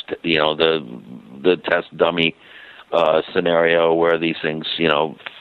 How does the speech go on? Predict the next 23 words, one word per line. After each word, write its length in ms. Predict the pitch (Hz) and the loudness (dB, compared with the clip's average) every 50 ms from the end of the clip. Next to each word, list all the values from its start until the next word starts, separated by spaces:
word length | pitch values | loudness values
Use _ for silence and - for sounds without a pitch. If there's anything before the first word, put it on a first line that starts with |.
| - - | -18 -16
they 800 | 65 65 52 50 85 - - 58 62 60 65 90 95 101 95 92 | -16 -14 -12 -12 -12 -12 -10 -10 -8 -8 -6 -2 0 0 0 2
hadn't 180 | 98 95 90 87 | 0 -2 -2 0
really 280 | 90 98 92 92 90 90 | 2 2 4 4 4 2
even 240 | 90 87 90 85 | 2 0 -2 -2
been 240 | 80 87 85 82 85 | 0 0 0 0 0
used 280 | 87 92 90 87 85 - - | 0 0 0 0 0 -2 -2
for 260 | - 82 82 82 82 - - | 0 2 2 2 0 0 0
five 260 | 87 85 82 82 82 | 0 2 2 0 0
years, 420 | 87 92 98 98 92 82 82 82 - - | 0 0 2 2 2 2 0 -2 -4 -2
uh, 220 | 87 85 80 78 | 0 2 2 2
after 340 | 71 90 92 98 - - - | 2 2 0 0 -2 -2 -2
Roswell, 580 | 87 85 82 80 82 82 - 82 85 85 85 - - - - - - - - - - - - - _ | 0 2 2 2 2 0 0 2 2 2 2 0 -4 -12 -20 -20 -20 -20 -20 -20 -20 -20 -20 -6 _
and 180 | 131 131 123 120 | -2 -2 0 2
the 60 | 120 | 2
way 220 | 113 117 113 110 107 | 2 4 2 2 2
that 240 | 101 107 98 87 | 2 0 0 0
the, 300 | - 104 92 90 90 90 | 0 -2 0 2 2 2
uh, 200 | 87 85 85 82 - - - - - - - _ - | 4 4 4 2 0 -2 -10 -20 -20 -20 -20 _ -2
the 120 | 101 110 | -2 0
material 840 | 104 101 95 - - 104 98 95 95 95 92 92 95 87 69 60 78 90 | 0 0 -2 0 0 2 2 4 2 4 4 4 2 2 0 -4 -2 0
that 300 | 90 90 82 - - - | 0 0 0 0 -4 -6
would 300 | 98 92 95 92 87 78 | 0 2 2 2 2 0
be 400 | 92 95 92 90 90 90 85 | 0 2 2 2 2 0 -2